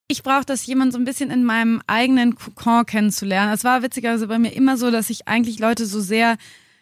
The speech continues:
erstmal zu zweit kennengelernt habe, nicht irgendwie in einem großen Freundeskreis oder so, weil ich mich dann anders zeigen kann. Und beim Online-Daten hat man ja eigentlich eine Wahnsinnschance, dass man mit jemandem erstmal ganz langsam sich zeigen kann, kennenlernen kann. Also ich finde Online-Daten super.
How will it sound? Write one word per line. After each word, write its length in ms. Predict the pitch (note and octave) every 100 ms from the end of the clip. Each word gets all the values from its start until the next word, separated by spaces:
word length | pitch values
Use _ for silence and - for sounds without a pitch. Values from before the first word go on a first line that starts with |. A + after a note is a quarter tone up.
| _ _ -
erstmal 280 | A#3+ A#3+
zu 160 | G#3+ A3+
zweit 360 | - A3 A3 -
kennengelernt 420 | G#3 G3+ G3+ G3
habe, 100 | G3+
nicht 120 | G#3
irgendwie 180 | A3 G#3
in 60 |
einem 100 | A3
großen 260 | G#3 G#3 A3
Freundeskreis 600 | - A#3 B3+ - A#3 -
oder 200 | G#3 A3+
so, 280 | G3 A#3 A#3+ - _
weil 100 | G#3+
ich 60 | A3+
mich 100 | A#3
dann 160 | A3
anders 340 | A3 A#3+ G#3+ -
zeigen 360 | G#3 A#3 A#3
kann. 420 | - G3+ G3 B3+ D#4+ - - _ _ _
Und 340 | A#3+ A#3 A#3 - _
beim 180 | A3 -
Online-Daten 500 | C4+ C4 A#3+ A#3 F#3
hat 220 | A#3+ -
man 100 | B3+
ja 180 | A#3+ - _
eigentlich 340 | A3 B3+ A3+
eine 120 | A3
Wahnsinnschance, 840 | G3+ A#3+ A#3+ A3+ - - C4 C4 -
dass 160 | F#3+
man 120 | A#3 A3+
mit 140 | G#3
jemandem 260 | B3 B3 -
erstmal 260 | G3+ G#3+
ganz 400 | G3+ A#3+ C4+ -
langsam 560 | A3+ A#3+ C4+ - A#3+ A#3
sich 460 | G3 A#3 - - - _ _ _ _ _ _ _ _
zeigen 320 | E4 F4 D4+
kann, 280 | B3 A#3+ A#3+
kennenlernen 520 | C4+ C#4 C4+ A#3+ A#3
kann. 160 | A#3 A#3+
Also 140 | G#3
ich 80 | -
finde 160 | - -
Online-Daten 360 | G3 F#3 F3+ F#3
super. 300 | A3 G3